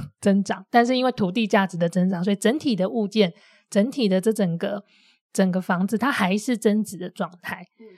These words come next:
Speaker 1: 所以在银行的系统里面的评估，它的确是以有房价增长的。然后再加上我那时候的情况是，我已经开始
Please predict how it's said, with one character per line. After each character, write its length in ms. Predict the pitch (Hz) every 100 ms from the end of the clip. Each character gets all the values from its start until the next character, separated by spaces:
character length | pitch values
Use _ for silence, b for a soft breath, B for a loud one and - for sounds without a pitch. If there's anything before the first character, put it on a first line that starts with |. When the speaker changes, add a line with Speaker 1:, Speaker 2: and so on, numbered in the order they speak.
| B
Speaker 1:
所 160 | - 330
以 80 | 294
在 340 | 320 320 254 - _ _ _ _ _ _ _
银 240 | 247 285
行 160 | 254 220
的 100 | 226
系 220 | 226 269
统 240 | 202 196
里 80 | 180
面 180 | 175 190
的 60 | 180
评 320 | - 190 175
估， 260 | 196 180
它 220 | 170 - 240
的 240 | - 190
确 300 | 202 254 202
是 160 | 196 214
以 120 | 185
有 160 | 180
房 220 | 180 190 190
价 180 | 220
增 240 | 202 170 170
长 220 | 175 185
的。 240 | - - b b b b
然 120 | 208
后 140 | 254 320
再 240 | 320 302
加 320 | - 269 233
上 240 | 240 262 214
我 80 | 180
那 160 | 233
时 80 | 254
候 80 | 220
的 60 |
情 160 | 202 190
况 180 | 220 208
是， 180 | 220 196
我 120 | 196
已 200 | 269 226
经 240 | 175 214 220
开 200 | 220 208
始 320 | - 180